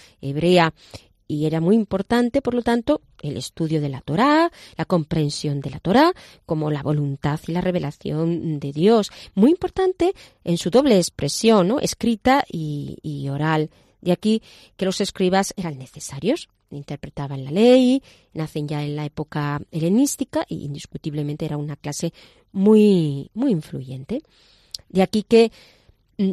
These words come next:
se era escriba no por nacimiento, sino en virtud del estudio en escuelas mantenidas por maestros famosos y escuelas al término de las cuales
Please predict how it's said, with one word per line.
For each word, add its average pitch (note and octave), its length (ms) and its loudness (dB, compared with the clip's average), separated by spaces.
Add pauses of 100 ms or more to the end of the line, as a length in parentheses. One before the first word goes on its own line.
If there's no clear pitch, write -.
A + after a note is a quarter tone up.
se - 240 6
era A3 100 8
escriba G3+ 440 4
no G3 320 10
por G#3 160 4
nacimiento, A#3+ 600 8
sino F#3 240 4
en D#3+ 180 4
virtud F3+ 340 4
del G3+ 140 6
estudio G3+ 560 2 (100)
en D3+ 140 -6
escuelas E3+ 600 -2
mantenidas E3 720 -2
por - 240 -20
maestros - 380 -14
famosos F3+ 560 0 (280)
y - 80 -14
escuelas E3+ 540 0 (340)
al C3 120 -16
término D#3+ 300 0
de D#3+ 100 -2
las D#3+ 140 -2
cuales E3 340 -2